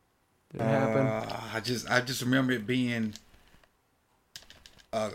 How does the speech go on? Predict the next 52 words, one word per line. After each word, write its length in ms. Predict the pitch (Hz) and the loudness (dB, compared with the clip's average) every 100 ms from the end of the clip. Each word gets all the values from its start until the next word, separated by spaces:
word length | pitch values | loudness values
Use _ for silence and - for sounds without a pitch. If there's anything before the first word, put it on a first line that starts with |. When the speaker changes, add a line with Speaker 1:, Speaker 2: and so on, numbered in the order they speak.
| - | -8
Speaker 2:
key 180 | - 170 | -2 0
situation. 540 | 143 143 117 117 104 - | 2 0 2 0 0 0
Uh, 280 | 117 123 123 | 2 2 4
I 20 | |
thought 220 | 151 151 | 6 6
I 80 | 123 | 4
remember 280 | 113 113 107 | -2 -4 -4
it 80 | |
being 160 | 95 107 | -4 -6
a 40 | |
key 180 | 98 120 | -6 -8
situation 580 | 113 107 98 101 95 101 | -8 -8 -6 -8 -8 -8
where 100 | 107 | -6
we 100 | 117 | -2
was 100 | 120 | -2
finna 200 | 117 107 | -2 -4
get 100 | 110 | -2
him 80 | 107 | -2
off 140 | 101 | -4
the 80 | 90 | -6
field. 280 | 87 104 87 - - _ _ - | -10 -10 -10 -18 -20 _ _ -6
Speaker 1:
Right. 640 | 107 104 101 98 95 90 - _ - | 4 8 8 8 4 0 -4 _ 4
Okay, 300 | 131 120 110 | 6 8 6
it's 140 | 117 | 6
in 80 | 165 | 4
the 80 | 135 | 4
third 360 | - 131 123 | 6 6 6
quarter 360 | - 117 110 107 | 6 8 8 8
at, 180 | 98 - | 4 2
at 200 | 107 101 | 2 2
eight 260 | - 123 - | 2 0 2
thirty-five. 760 | - 110 101 95 107 95 90 87 - - - | 4 6 4 2 0 2 0 -4 -12 -20 -8
So 200 | - 120 | 4 6
it's 100 | 120 | 6
second 300 | - 190 202 | 6 6 6
and 100 | 175 | 4
seven. 480 | - 110 101 92 95 - - - _ | 6 4 4 2 -4 -8 -20 -20 _
They 160 | 113 117 | 6 6
just 260 | 151 147 | 6 2
completed 460 | 151 135 - 147 139 | 2 2 6 6 6
a 40 | |
pass 340 | 131 131 117 - | 4 4 2 0
for 220 | 113 101 | -2 0
eight 180 | 117 117 | 2 2
yards, 480 | 120 107 101 95 - | 6 8 8 6 0
which 160 | 101 | -4
was 80 | 104 | -2
gonna 160 | 92 104 | 0 2
be 100 | 98 | 2
a 40 | |
first 300 | 92 101 95 | 2 0 2
down. 360 | 101 95 87 | 0 0 0